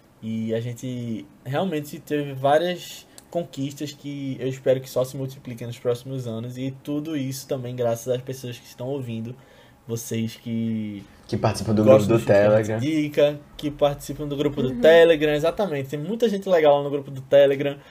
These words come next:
Speaker 1: É, um Feliz Natal pra você que tá ouvindo, então.
Speaker 3: É, sim.
Speaker 2: <laughs> É, só, só agradecer, com, com, assim, não, não completar, mas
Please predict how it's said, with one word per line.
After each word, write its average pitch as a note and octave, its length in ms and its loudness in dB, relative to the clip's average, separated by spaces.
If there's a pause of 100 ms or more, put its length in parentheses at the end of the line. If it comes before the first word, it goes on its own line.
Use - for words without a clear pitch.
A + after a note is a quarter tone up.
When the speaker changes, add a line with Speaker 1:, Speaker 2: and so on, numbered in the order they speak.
Speaker 1:
É, A#2 120 -8
um C3 40 -10
Feliz G3 260 2
Natal G3 300 6
pra F#3 140 2
você F#3+ 380 -4
que C3+ 60 -14
tá C#3+ 140 2
ouvindo, A#2 300 -6
então. A#2 220 -14 (120)
Speaker 3:
É, G3+ 280 -2
sim. G#3 380 -10
Speaker 2:
<laughs> - 120 -20
É, C3 240 4
só, D3+ 280 2
só D#3 380 2
agradecer, C3+ 540 2
com, B2+ 220 -6 (100)
com, - 160 -16
assim, G#2+ 280 -4
não, A2+ 240 -4
não C3 180 -2
completar, C3 480 0
mas A2 320 -2